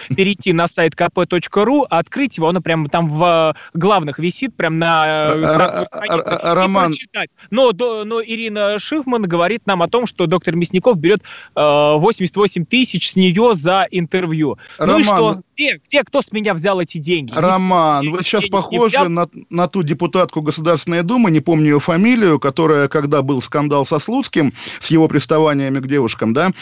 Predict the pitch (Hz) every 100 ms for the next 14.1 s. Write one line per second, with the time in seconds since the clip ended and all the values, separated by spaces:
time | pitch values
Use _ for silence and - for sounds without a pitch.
0 | - - 143 160 170 151 156 127 147 170
1 | 143 160 170 196 202 175 - 170 165 147
2 | 165 165 139 120 107 104 - 120 139 143
3 | 143 185 202 175 139 143 156 143 139 -
4 | 180 170 143 139 147 147 131 143 127 -
5 | - 147 160 165 143 113 117 110 139 180
6 | 202 208 151 - - - 156 202 214 180
7 | 170 156 147 196 190 147 151 143 175 165
8 | 156 139 127 151 123 - 165 139 143 143
9 | 170 156 151 147 151 165 147 120 107 90
10 | - - 147 196 202 180 175 135 139 131
11 | 131 104 - - 214 185 151 143 160 135
12 | 160 - 147 156 156 160 170 147 185 262
13 | - 294 226 269 208 202 208 170 165 214